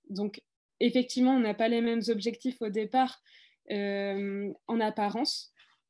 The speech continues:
alors qu'en fait, à la ré-, à la ré-, en réalité, à l'arrivée, oui. Mais je n'avais pas ce vocabulaire-là et je tr-, je trouve ça vraiment très bien du coup. Euh,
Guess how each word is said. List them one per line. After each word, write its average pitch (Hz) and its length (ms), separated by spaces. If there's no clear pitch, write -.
alors 202 260
qu'en 208 160
fait, 233 180
à 220 100
la 208 140
ré-, 208 220
à 202 100
la 202 120
ré-, 208 160
en 214 140
réalité, 208 380
à 226 40
l'arrivée, 202 380
oui. 226 280
Mais 214 120
je 202 100
n'avais 226 220
pas 254 160
ce 226 60
vocabulaire-là 233 760
et 240 40
je - 140
tr-, - 140
je 208 220
trouve 214 240
ça 220 180
vraiment 226 360
très 226 280
bien 233 240
du 214 160
coup. 285 400
Euh, 202 640